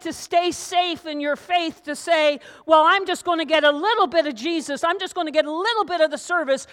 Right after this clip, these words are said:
but I don't want any connection or any intimate relationship with anyone else." And that's the day that we live in, that we're tired and a-, a-, and we're not fulfilled, and we're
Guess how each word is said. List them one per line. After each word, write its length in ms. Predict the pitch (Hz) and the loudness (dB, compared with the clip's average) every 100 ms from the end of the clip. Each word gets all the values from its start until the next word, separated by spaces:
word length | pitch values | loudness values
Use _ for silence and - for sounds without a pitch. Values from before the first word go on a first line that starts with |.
| - - - | -20 -12 0
but 160 | 302 | 4
I 160 | 330 359 | 6 8
don't 200 | 320 294 | 6 6
want 240 | 330 320 | 2 2
any 180 | 285 285 | 0 -4
connection 640 | - 302 294 320 - 294 | -4 -4 -2 -4 -6 -4
or 140 | 269 277 | 0 0
any 180 | 302 294 | -2 -4
intimate 440 | 320 302 294 277 | -6 -6 -6 -4
relationship 640 | 269 285 302 285 269 285 262 | -2 -2 -2 -8 -8 -8 -6
with 140 | 247 | -6
anyone 380 | 254 240 220 185 | -6 -6 -6 -8
else." 560 | 131 _ _ - - _ _ _ _ _ _ _ _ _ _ _ _ _ _ _ _ 233 | -10 _ _ -20 -20 _ _ _ _ _ _ _ _ _ _ _ _ _ _ _ _ -12
And 120 | 247 | -6
that's 220 | 320 - | -6 -6
the 140 | 302 | -12
day 340 | 226 277 320 302 | -6 -4 -4 -4
that 160 | 262 | -6
we 140 | 233 247 | -6 -8
live 240 | 269 339 | -6 -6
in, 160 | 277 220 | -6 -4
that 160 | 226 226 | -4 0
we're 320 | 240 196 - _ _ _ _ | 0 -2 -10 _ _ _ _
tired 640 | - - 294 320 320 254 220 | -12 -4 -2 -2 -2 -4 -4
and 240 | 208 190 _ _ _ _ | -6 -6 _ _ _ _
a-, 80 | 233 | -12
a-, 280 | 226 240 233 | -8 -8 -6
and 180 | 233 233 | -6 -2
we're 120 | 226 | -2
not 340 | 247 320 311 | -2 -2 -4
fulfilled, 680 | - 247 - 330 330 277 233 | -10 -14 -8 -2 0 0 0
and 120 | 233 | -2
we're 180 | 233 214 | 0 -2